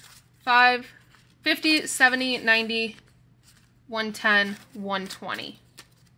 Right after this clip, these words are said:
So that will allow us to color another icon in on Ford.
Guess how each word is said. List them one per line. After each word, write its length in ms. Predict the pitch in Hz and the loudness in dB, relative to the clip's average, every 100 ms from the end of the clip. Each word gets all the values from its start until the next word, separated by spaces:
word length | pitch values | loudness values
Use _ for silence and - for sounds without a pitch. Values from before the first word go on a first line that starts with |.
| _ _ _ _ _ _ _ _ _ | _ _ _ _ _ _ _ _ _
So 180 | - 226 | -10 0
that 220 | 214 214 | 2 2
will 160 | 240 | 2
allow 240 | 233 208 202 | 4 4 4
us 140 | 208 | 0
to 80 | 233 | -6
color 560 | - 220 202 202 220 - - - - - _ _ - | 0 2 4 2 0 -4 -20 -20 -20 -20 _ _ -6
another 320 | 247 226 208 | 0 2 4
icon 380 | 196 190 - 208 | 4 2 0 -2
in 100 | 196 | 0
on 140 | 202 | -2
Ford. 340 | 247 466 523 | -4 -4 -4